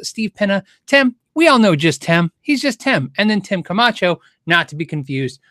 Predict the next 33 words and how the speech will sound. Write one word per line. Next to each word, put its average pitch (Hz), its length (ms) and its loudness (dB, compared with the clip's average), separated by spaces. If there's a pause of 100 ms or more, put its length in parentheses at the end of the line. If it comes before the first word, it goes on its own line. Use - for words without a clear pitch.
(160)
with 147 180 -6
the 143 100 -6
one 131 200 -6
and 131 100 -4
only 123 320 -10 (260)
Just - 400 -12 (360)
Tim. 123 400 -8 (1400)
Hey 202 160 4
guys, 226 480 4
uh, 208 200 2
hope 226 220 -4
you 233 60 -8
guys 233 240 -2
had 214 180 -2
a, 175 160 -2
a 170 40 -8
fantastic 196 840 -4
week. 202 440 -4 (400)
Uh, 156 380 2 (420)
I 196 140 4
did. 196 280 2 (360)
<laughs> - 0 - (880)
It 226 80 0
was 208 180 -6
nice. 226 340 0
It 175 60 -12
was 185 140 -6
nice 214 220 -2
to 190 80 -8
get 160 140 -8
to 156 60 -14
the 143 140 -4
week. 135 240 -6